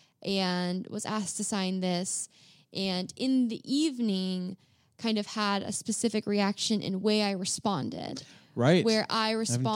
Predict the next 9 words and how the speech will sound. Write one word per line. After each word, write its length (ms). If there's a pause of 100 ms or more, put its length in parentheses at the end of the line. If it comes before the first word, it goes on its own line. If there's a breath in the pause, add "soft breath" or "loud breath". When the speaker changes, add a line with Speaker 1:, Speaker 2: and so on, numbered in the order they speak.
(140)
Speaker 1:
responded 400
Speaker 2:
that 60
in 100
the 180
context 440
of 60
transference 580
before. 500
Speaker 1:
Right. 240